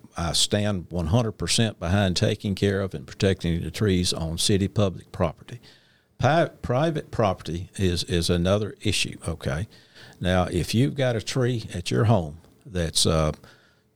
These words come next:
causing the foundation to rise or crack, if you've got a tree in your yard that the limbs are striking the side of the house, if you've got a tree that's raising your sidewalk,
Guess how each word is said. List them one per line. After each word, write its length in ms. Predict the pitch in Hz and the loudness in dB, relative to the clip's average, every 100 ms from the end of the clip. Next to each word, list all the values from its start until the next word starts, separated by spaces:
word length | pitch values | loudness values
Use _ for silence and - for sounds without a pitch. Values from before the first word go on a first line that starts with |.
| _ _ - - _ _ _ _ _ _ | _ _ -20 -20 _ _ _ _ _ _
causing 400 | - 110 92 90 | 0 2 0 -6
the 60 | 82 | -4
foundation 720 | 104 101 98 101 107 - 98 | -2 0 0 0 0 -2 -4
to 380 | 101 92 87 - - - _ _ _ _ | -2 -2 -4 -8 -12 -14 _ _ _ _
rise 460 | 92 98 98 101 101 | 0 0 0 -4 -6
or 100 | - | -8
crack, 560 | - 101 101 120 - - - | -2 0 0 -2 -12 -18 -12
if 200 | - 95 | -4 0
you've 160 | 98 | 2
got 220 | 104 98 | 2 0
a 40 | 92 | -2
tree 320 | - 104 101 | 0 2 2
in 100 | 101 | 0
your 160 | 98 98 | -2 -2
yard 440 | 95 101 101 95 | 0 2 2 0
that 300 | 92 85 80 - | -2 -2 -4 -4
the 160 | 78 80 | -2 2
limbs 360 | 98 104 98 | 2 2 2
are 80 | 78 | 0
striking 500 | - 90 95 101 95 | 0 2 2 0 -2
the 100 | 85 | 0
side 360 | - 95 95 95 | 2 2 2 -2
of 60 | |
the 80 | 90 | -6
house, 380 | 98 101 110 - | -4 -2 -4 -6
if 160 | - | -2
you've 160 | 107 120 | 0 2
got 200 | 110 104 | 2 0
a 40 | |
tree 320 | 95 107 104 104 | -4 -4 -2 -2
that's 240 | 92 - | -4 -4
raising 440 | 95 101 98 95 | 2 2 2 -2
your 140 | 92 92 | -4 -2
sidewalk, 880 | - - 76 101 - - - - | 0 0 0 -2 -4 -12 -12 -14